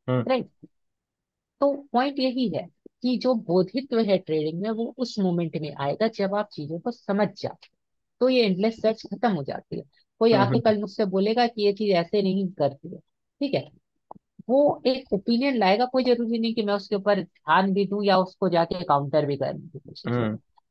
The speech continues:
Speaker 2: क्यों? क्योंकि वो अभी उस समझदारी के लेवल पे नहीं पहुंचा है कि वो डिबेट करने आ सके
Speaker 1: <laughs> True।
Speaker 2: और वो मुझे समझा सके। यदि आपके लिए कोई चीज ट्रूथ है, आपने देखा कि सूरज उगता है, कोई दूसरा बोलेगा कि सूरज नहीं उगता है, तो इसका मतलब ये नहीं है ना कि मैं नहीं,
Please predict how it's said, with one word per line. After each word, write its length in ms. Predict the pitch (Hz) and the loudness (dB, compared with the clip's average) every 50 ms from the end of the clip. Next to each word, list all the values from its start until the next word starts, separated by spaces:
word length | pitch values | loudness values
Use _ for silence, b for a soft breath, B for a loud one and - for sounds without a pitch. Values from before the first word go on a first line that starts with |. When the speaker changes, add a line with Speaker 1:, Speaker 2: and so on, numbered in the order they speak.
| _ - - | _ -6 -2
Speaker 2:
क्यों? 180 | 240 262 262 | -2 -2 0
क्योंकि 340 | 262 208 196 190 190 240 240 | 0 0 -2 0 -2 -4 -4
वो 280 | 226 220 214 240 254 - | -4 -2 0 0 0 2
अभी 540 | - 190 185 214 208 262 269 262 - - - _ _ | 2 0 0 0 -4 -4 -4 -4 -4 -8 -12 _ _
उस 220 | - 240 233 - - | -6 -6 -6 -6 -14
समझदारी 760 | _ _ - 190 180 175 180 175 - 180 175 180 190 233 | _ _ -2 -2 -2 -2 -4 -2 0 0 2 2 0 0
के 120 | 226 247 220 | 0 0 2
लेवल 280 | 196 165 156 190 208 | 2 2 2 0 0
पे 160 | 190 202 196 180 | 0 -2 -2 -2
नहीं 140 | 180 180 | -2 -4
पहुंचा 340 | - 170 156 151 - - 175 | -4 -6 -8 -8 -6 -6 -6
है 60 | 165 | -4
कि 100 | 170 180 | -4 -2
वो 100 | 170 170 | -2 -2
डिबेट 320 | 160 160 151 135 135 131 - | -2 -2 -4 -4 -4 -6 -4
करने 340 | - 131 123 123 - 107 - - 131 | 0 0 0 0 -2 -6 -10 -10 -14
आ 20 | |
सके 380 | - _ - - - - 202 247 | -16 _ -18 -16 -10 -8 -8 -8
Speaker 1:
<laughs> 0 | |
True। 360 | 247 _ _ - - 135 - - - 202 | -8 _ _ -6 -4 -2 -2 0 2 2
Speaker 2:
और 140 | 214 208 | 2 2
वो 160 | 180 196 220 226 | 2 0 -2 -2
मुझे 280 | 214 220 208 - 240 | -2 -4 -6 -6 -6
समझा 400 | 240 - 165 156 147 175 165 151 | -6 -6 -6 -6 -2 0 0 0
सके। 320 | - 147 143 - 151 151 165 | 0 -2 -8 -8 -8 -6 -4
यदि 220 | 180 180 220 214 | -4 -4 0 2
आपके 360 | 208 180 160 - _ 254 240 | 2 2 2 0 _ -4 -2
लिए 140 | 233 247 240 | 0 0 -2
कोई 160 | 240 233 220 | 0 0 -2
चीज 240 | 220 - 233 214 - _ | -2 -2 -6 -6 -6 _
ट्रूथ 120 | 220 220 214 | -4 -4 -2
है, 140 | 220 214 | 2 2
आपने 340 | 175 170 170 - 202 202 202 | 2 2 2 0 -4 -4 -2
देखा 380 | 190 180 175 - - 233 277 - _ _ _ _ _ _ _ | -2 -4 -4 -2 -4 -6 -6 -6 _ _ _ _ _ _ _
कि 100 | 226 226 | -6 -4
सूरज 340 | 226 - 226 226 233 208 220 | -4 -2 0 0 2 2 0
उगता 240 | 208 - _ 196 170 | -4 -2 _ 2 2
है, 60 | 160 | 2
कोई 140 | - 196 185 | 2 0 0
दूसरा 320 | 180 190 185 196 226 220 | 0 -2 -2 0 0 2
बोलेगा 280 | 214 214 208 220 220 220 | 2 2 0 0 0 0
कि 140 | - 226 | -2 -4
सूरज 280 | 226 - 220 220 226 226 | -4 -2 0 0 0 0
नहीं 240 | 208 214 214 226 233 | 0 -2 -2 -2 -2
उगता 240 | 208 - _ - 208 | -4 -4 _ 0 0
है, 60 | 208 | 0
तो 100 | - 208 | 0 -2
इसका 260 | 214 - _ 226 208 | -6 -4 _ -2 -2
मतलब 280 | 208 196 196 220 220 208 | -2 -2 -2 -2 -2 0
ये 160 | 208 220 220 | 0 -2 -2
नहीं 120 | 220 220 196 | -2 -4 -4
है 60 | 156 | -4
ना 120 | 185 226 | -6 -4
कि 120 | 226 - 190 | -4 -2 -2
मैं 300 | 185 180 175 - - - | -2 -2 -2 -4 -6 -8
नहीं, 200 | 156 165 185 | -8 -8 -8